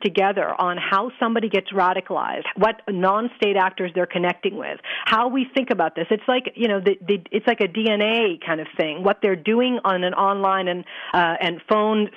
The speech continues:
sense actually connects them to, to various, um,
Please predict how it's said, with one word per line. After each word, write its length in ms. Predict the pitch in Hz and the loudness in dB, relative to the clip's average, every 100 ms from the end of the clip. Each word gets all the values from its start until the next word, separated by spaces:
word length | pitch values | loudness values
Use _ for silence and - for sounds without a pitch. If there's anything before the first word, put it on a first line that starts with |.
| - | 0
sense 280 | 247 190 165 - - - - | 0 0 -6 -16 -16 -10 0
actually 340 | 196 - 233 214 | 0 0 -2 0
connects 360 | 214 190 185 - | 0 0 0 -2
them 260 | 196 180 175 _ - | -2 -2 -6 _ 0
to, 100 | 180 - 202 | 0 0 -2
to 140 | 165 | 0
various, 540 | 160 202 214 202 180 175 - - | 2 2 4 2 0 -4 -10 -2
um, 340 | 175 170 170 | 0 0 -2